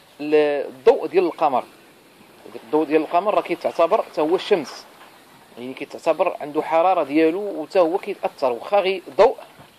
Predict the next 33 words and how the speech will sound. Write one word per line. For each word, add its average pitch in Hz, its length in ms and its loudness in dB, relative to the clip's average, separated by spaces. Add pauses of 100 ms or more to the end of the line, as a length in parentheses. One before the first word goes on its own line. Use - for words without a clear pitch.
(160)
يعني 117 120 -16
كتقولوا 143 380 -6
باللي 143 220 -2
لا 143 240 2
راه 127 100 2
كاينه 139 240 -8
الظلمه، 156 420 0 (440)
راه 139 240 2 (100)
الضوء 147 340 2
ديالو 175 340 4
راه 127 220 -2
كيأثر - 520 -2
على 156 240 4 (440)
ال-، 139 120 -8
ال-، 127 240 -8
ال-، 110 200 -6
ال-، 95 220 -8
ال-، 78 540 -14
الجلد، 160 480 -10 (220)
وكيأثر - 480 -4
على 160 260 0 (560)
الجس-، 131 380 -18
الجسم، 170 440 -10 (760)
سواء 175 460 2 (120)
ال-، 127 240 -14
الانسان 143 800 -6
او 214 200 0
الحيوان. 120 440 -4 (600)
اذا 240 220 0
هذه 202 100 -2
هي 214 140 -4
الحلقه 185 300 -4
ديالنا، 151 420 -2